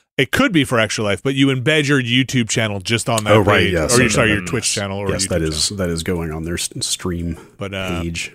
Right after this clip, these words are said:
Speaker 2: or
Speaker 1: I
Speaker 2: their
Speaker 1: love Eternal
Speaker 2: team page.
Speaker 1: Darkness. Pargon, Pargon.
Speaker 2: Ne-,
Speaker 3: What?
Speaker 2: never played it.
Speaker 1: Oh my gosh, that's a
Speaker 2: Never
Speaker 1: fantastic
Speaker 2: played it.
Speaker 1: game.
Speaker 3: I'm not sure that's a game that would translate well to someone coming to it now in twenty twenty-two.
Speaker 2: Yeah, that's, that's always been my assumption. Like, people talk about how groundbreaking it was at the time, which I
Speaker 1: Yeah.
Speaker 2: don't doubt, but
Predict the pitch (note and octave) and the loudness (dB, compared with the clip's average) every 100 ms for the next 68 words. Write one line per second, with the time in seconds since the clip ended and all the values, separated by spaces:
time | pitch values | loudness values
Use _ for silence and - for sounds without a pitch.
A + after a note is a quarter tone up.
0 | - F#2+ F#3+ F3+ C#3+ A#2 - G#2+ G2 F#2 | -6 2 4 6 4 2 0 0 2 0
1 | F#2+ F2+ F#2+ F2+ - - _ _ _ _ | -4 -6 -10 -10 -12 -14 _ _ _ _
2 | - D3 B2 G#2+ F#2 F#2 C3+ C3 G#2+ G2+ | 0 2 2 -2 -6 -2 0 2 0 -2
3 | F#2+ G3 A#3+ G3 - G#3+ C4 C#4+ C4 E3 | 0 -2 -4 -6 0 0 6 6 4 0
4 | _ _ _ A#2+ G#2+ G2+ G2+ G2 - - | _ _ _ -4 -2 0 -2 -2 -10 -14
5 | - - F2+ C#3+ G3 F#3+ D3 F#2 E3 A3 | -14 -6 0 2 2 2 2 4 4 6
6 | G#3+ - F#3+ E3+ E3 D3+ C#3 C#3+ C#3 C3 | 6 4 6 6 4 4 4 4 4 4
7 | C3 A#2+ B2 - B2+ A#2 A#2 G#2+ A#2 A2+ | 2 4 0 2 2 2 2 2 0 2
8 | A2 G#2+ G2+ F#2+ - A2 G#2 - A#2 A2 | 4 6 4 2 0 0 0 2 2 2
9 | G#2+ G#2+ A2+ G2+ G2 F#2+ A2 F#2+ G2+ F#2+ | 0 0 -2 -2 -4 -4 -4 -4 -2 0
10 | F2+ F2 E2+ - E2+ F2 E2+ D#2+ D2+ F2 | 0 -2 -6 -6 -4 -4 -2 -2 -4 -6
11 | C#2+ C#2 G#2 - C#3 C3+ A2 G2 G2+ F2+ | -8 -4 -4 2 4 6 6 4 4 4
12 | F#2 F2 - G2 - G2 F2+ F#2 - - | 4 4 4 2 0 2 2 2 0 0
13 | G2+ F#2+ F2+ F2+ D#2+ E2+ E2+ F#2 G#2 F#2+ | 2 2 2 2 0 0 2 2 2 0
14 | G2 F2 D#2+ - G2+ A2+ G#2+ A#2 G2+ G#2 | 0 -2 -2 0 2 4 4 4 4 4
15 | G2+ F2+ G#2 A#2+ - E2+ D#2 | 4 4 4 4 2 0 0